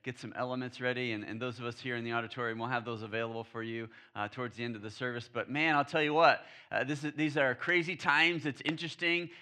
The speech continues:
And I also see God moving. Uh, don't you see God moving when we open our eyes and we're open to Him? He does amazing things. And so I just wanted to tell you, like, I love you guys so much.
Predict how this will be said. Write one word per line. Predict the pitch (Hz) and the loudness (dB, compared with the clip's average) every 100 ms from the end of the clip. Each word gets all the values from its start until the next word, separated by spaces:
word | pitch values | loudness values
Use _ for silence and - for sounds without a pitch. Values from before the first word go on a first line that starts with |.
| - | 0
And | 131 | 4
I | 139 | 6
also | 156 170 180 | 6 4 0
see | - 180 | -2 0
God | 160 151 139 | 6 6 8
moving. | 156 160 131 92 - - - 110 | 6 4 2 -2 -6 -20 -6 2
Uh, | 110 | 4
don't | 160 170 | 6 4
you | 185 | 0
see | 170 196 | -2 -2
God | 180 175 170 | 8 10 10
moving | 165 170 175 | 6 2 4
when | 165 160 | 4 4
we | 160 | 6
open | 165 190 185 | 4 6 6
our | 180 | 6
eyes | 139 156 170 147 | 8 8 8 4
and | 151 | 2
we're | 147 | 4
open | 156 175 151 | 2 2 0
to | |
Him? | 147 160 175 185 - - - - | 2 4 4 2 -6 -20 -18 0
He | 170 | 2
does | 160 170 147 | 8 8 8
amazing | 147 139 156 165 160 156 | 4 4 4 4 2 0
things. | 143 151 139 | 2 2 4
And | 143 | 0
so | 135 185 | 4 6
I | |
just | 190 233 | 6 2
wanted | 226 180 143 | 0 0 0
to | |
tell | - 160 | 4 6
you, | 151 | 8
like, | 139 | 6
I | 156 196 | 6 6
love | 190 180 | 8 6
you | 165 | 4
guys | 151 143 135 - | 6 4 4 0
so | 180 160 160 | 4 6 6
much. | 156 160 165 - | 6 6 4 0